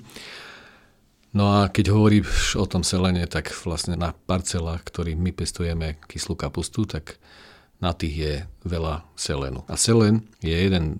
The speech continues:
z stopových prvkov, sa mi zdá. O, neviem presne, či sa vyja-, či sa vyjadrujem, ale myslím, že to je stopový prvok, ktorý zabezpečuje to, aby, e, naša bunková blána bola silnejšia.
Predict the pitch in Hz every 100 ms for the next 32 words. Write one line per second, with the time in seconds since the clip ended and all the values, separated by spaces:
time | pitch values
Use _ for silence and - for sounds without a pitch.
0 | - 87 80 - 76 - 92 80 90 76
1 | - 87 - 73 71 71 71 76 82 101
2 | - - - - - - _ _ - _
3 | _ - 71 87 - - 90 80 78 80
4 | _ _ _ _ 90 76 90 80 82 -
5 | 78 80 80 85 - - - 78 80 85
6 | 90 85 87 82 76 - 78 - 85 80
7 | 73 90 104 113 - - 95 85 82 95
8 | 90 90 - - 85 80 - 92 92 -
9 | - - - - _ _ _ - 87 82
10 | 90 90 87 85 85 - 92 85 85 82
11 | 82 92 92 82 - - - 95 90 -
12 | 87 82 82 80 78 78 73 82 71 67
13 | - -